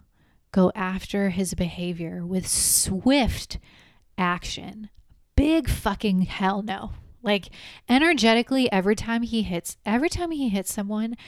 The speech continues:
every teacher, every administrator that saw it gave him an, a humongous energetic hell no.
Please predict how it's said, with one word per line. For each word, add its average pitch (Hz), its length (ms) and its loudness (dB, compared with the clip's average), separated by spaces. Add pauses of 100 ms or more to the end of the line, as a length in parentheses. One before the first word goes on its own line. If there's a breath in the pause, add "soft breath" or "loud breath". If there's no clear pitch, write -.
(280 loud breath)
every 220 400 6
teacher, - 680 -8 (360 soft breath)
every 196 240 2
administrator 185 880 -2 (360 soft breath)
that 180 140 2
saw 180 440 -2
it - 180 -8 (420 soft breath)
gave 185 260 0
him 190 180 2
an, 175 180 -2
a - 100 -4 (220)
humongous 262 960 2
energetic 175 540 0
hell 180 260 -6
no. 196 280 -6